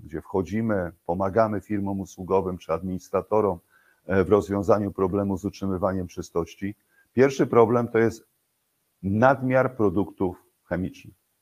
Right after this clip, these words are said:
Do sprzątania, proszę państwa, wystarczy naprawdę cztery produkty chemiczne, czyli ograniczamy ilość tych produktów chemicznych, które raczej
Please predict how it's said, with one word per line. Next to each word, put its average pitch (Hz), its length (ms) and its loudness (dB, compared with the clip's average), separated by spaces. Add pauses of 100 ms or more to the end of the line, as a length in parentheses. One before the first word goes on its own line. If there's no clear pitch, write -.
(380)
Do 120 180 10
sprzątania, 135 720 2
proszę 113 280 -4
państwa, 113 420 -2
wystarczy 107 520 -4
naprawdę 104 520 0
cztery 107 580 2
produkty 90 500 -6
chemiczne, 90 540 -8 (340)
czyli 113 240 0
ograniczamy 120 880 2
ilość 95 340 -2
tych - 180 -8
produktów 90 540 -6
chemicznych, 87 580 -8 (440)
które 123 380 4
raczej 110 720 2